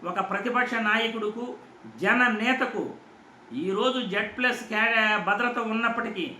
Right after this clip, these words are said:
రాష్ట్ర పోలీసులు, రాష్ట్ర ప్రభుత్వం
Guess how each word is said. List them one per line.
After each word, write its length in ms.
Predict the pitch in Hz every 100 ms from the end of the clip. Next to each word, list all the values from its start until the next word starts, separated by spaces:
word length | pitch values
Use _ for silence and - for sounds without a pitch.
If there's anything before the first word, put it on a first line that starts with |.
| - - - 127
రాష్ట్ర 440 | 151 202 226 247
పోలీసులు, 760 | 226 220 233 240 220 220 247 220
రాష్ట్ర 360 | 202 240 -
ప్రభుత్వం 720 | 240 214 226 254 254 214 135